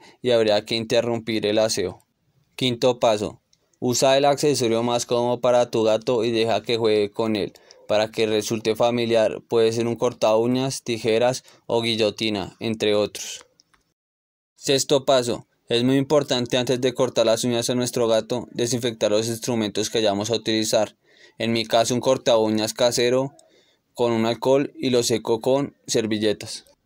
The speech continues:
Séptimo paso: presiona con suavidad la almohadilla para que salga la uña, no aprietes tanto porque les harás daño.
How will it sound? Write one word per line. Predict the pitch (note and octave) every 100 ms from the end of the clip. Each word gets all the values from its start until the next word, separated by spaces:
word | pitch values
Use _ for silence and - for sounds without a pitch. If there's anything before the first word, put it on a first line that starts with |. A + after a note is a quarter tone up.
| _ _
Séptimo | - - A#2 C3+ C3+ C#3+ -
paso: | A#2+ A2+ - - - -
presiona | A#2+ A2+ A#2+ A#2+
con | C#3+ C3
suavidad | C#3+ C3+ B2 A#2 A#2+ -
la | B2+
almohadilla | B2 B2 A#2 A2+ B2+
para | B2 C3 B2+ A#2
que | A#2+
salga | A2 G#2 G#2+
la | A2 A2
uña, | A2+ A#2+ C3+ C#3+ _ _ _
no | B2
aprietes | A#2+ C3 A#2+ C#3+ C#3
tanto | - C#3 C#3 E3 - - _ _
porque | A#2+ A2+
les | A#2+ A2+
harás | A2+ G#2+ G#2
daño. | G#2 G#2+ F#2+